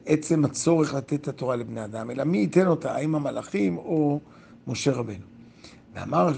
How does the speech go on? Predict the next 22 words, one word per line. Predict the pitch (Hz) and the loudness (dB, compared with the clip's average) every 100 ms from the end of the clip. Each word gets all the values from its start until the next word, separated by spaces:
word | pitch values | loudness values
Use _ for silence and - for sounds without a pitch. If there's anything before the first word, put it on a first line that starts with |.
| 151 - | -4 -14
השם | 135 - 143 139 | -12 -2 2 4
למשה, | 143 139 - 139 | 2 0 -2 -2
"השיבם." | 127 147 147 247 - - - - - | 0 4 4 4 -2 -20 -20 -20 0
ואמר | 156 185 214 | 4 8 6
משה, | 208 - 214 | 6 2 2
"אמת | 214 233 233 | 4 4 4
הטענה." | 226 226 226 269 - - _ _ _ _ - | 6 8 8 4 2 -8 _ _ _ _ -8
זה | 123 180 | 4 8
היה | 294 269 247 | 10 10 8
מהטענה, | 254 - 190 175 196 220 190 170 170 | 2 4 4 4 2 4 4 2 0
אם | - 190 | -2 -2
אתם | 185 202 | 0 0
חשובים | 180 175 - 180 226 | 0 -2 2 4 4
מבני | 254 170 185 180 | 2 2 4 4
אדם, | 170 240 185 165 | 6 4 4 2
אם | 202 | -4
אתם | 190 185 | 0 0
באמת | 190 190 | 0 -2
יותר | 185 220 | -2 -2
חשובים, | 208 254 359 247 | 0 0 2 2
אתם | 175 | 0
צודקים. | 165 151 - 120 | 0 -6 -6 -12